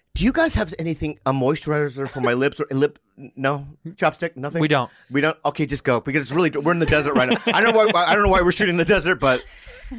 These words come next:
Speaker 1: holy shit, dude, put something on there.
Speaker 2: Poor Finn. Finn, I hope you're doing well. Whoever, if he was, so he used to be the Crusher.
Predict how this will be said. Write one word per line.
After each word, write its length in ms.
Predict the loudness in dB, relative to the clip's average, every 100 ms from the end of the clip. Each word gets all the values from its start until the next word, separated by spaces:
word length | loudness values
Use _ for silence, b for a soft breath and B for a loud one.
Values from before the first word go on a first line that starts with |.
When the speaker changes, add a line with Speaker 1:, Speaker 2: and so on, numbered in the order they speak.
| -12
Speaker 1:
holy 500 | 2 4 4 4 2
shit, 340 | 0 -2 0
dude, 200 | 0 0
put 200 | 0 -2
something 340 | -2 -4 -4 -4
on 300 | -2 0 0
there. 200 | 2 2
Speaker 2:
Poor 140 | 2
Finn. 280 | 2 -2 -2
Finn, 200 | 0 0
I 80 | 2
hope 160 | 2 2
you're 80 |
doing 240 | 0 2 2
well. 200 | 2 2
Whoever, 320 | 2 2 2
if 120 | -2
he 100 | 0
was, 160 | -4 -2
so 100 | -2
he 100 | 0
used 160 | -2 -2
to 60 |
be 80 | -4
the 80 | -2
Crusher. 480 | 2 2 2 -4